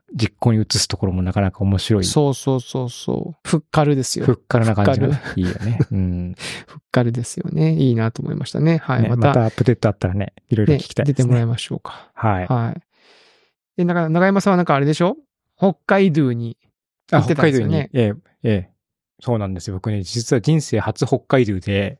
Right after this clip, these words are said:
Speaker 2: え？初だったんですか？
Speaker 1: そうなんですよ。
Speaker 2: 初北海道、まあ、まあ、まあ、
Speaker 1: うん。
Speaker 2: 言うても僕も一回、<laughs> 一回ぐらいしか行ってないけど、<laughs> そんな、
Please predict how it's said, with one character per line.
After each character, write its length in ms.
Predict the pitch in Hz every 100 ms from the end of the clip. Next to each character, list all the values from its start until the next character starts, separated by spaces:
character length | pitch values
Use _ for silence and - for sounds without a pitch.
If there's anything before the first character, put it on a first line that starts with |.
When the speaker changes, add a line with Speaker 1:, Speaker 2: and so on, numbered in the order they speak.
| _ _ _
Speaker 2:
え？ 180 | 226 240 _ _ _ _ _ _ _ _ _
初 260 | - 220 381
だ 80 |
っ 40 | 185
た 100 | 120
ん 40 |
で 40 | 113
す 60 |
か？ 220 | 135 - _
Speaker 1:
そ 140 | -
う 20 | 175
な 80 |
ん 20 | 110
で 60 |
す 160 | 185 101
よ。 60 |
Speaker 2:
初 80 | 143
北 120 | - -
海 240 | - 254 196
道、 160 | 139 143
ま 160 | 135
あ、 160 | - 156
ま 100 | 147
あ、 40 |
ま 140 | 135 131
あ、 20 |
Speaker 1:
う 40 |
ん。 240 | 131 110 185
Speaker 2:
言 140 | 196
う 40 |
て 100 | 254
も 80 | 254
僕 180 | 151 160
も 80 | 185
一 120 | 151
回、 140 | - - -
<laughs> 120 | _
一 120 | 165 -
回 160 | 233
ぐ 120 | - 226
ら 80 |
い 20 | 180
し 40 |
か 100 | -
行 60 | 127
っ 80 | 170
て 60 |
な 100 | 147
い 20 | 120
け 120 | 208
ど、 340 | 170 - 190 135
<laughs> 80 | -
そ 160 | -
ん 60 | 196
な、 120 | 190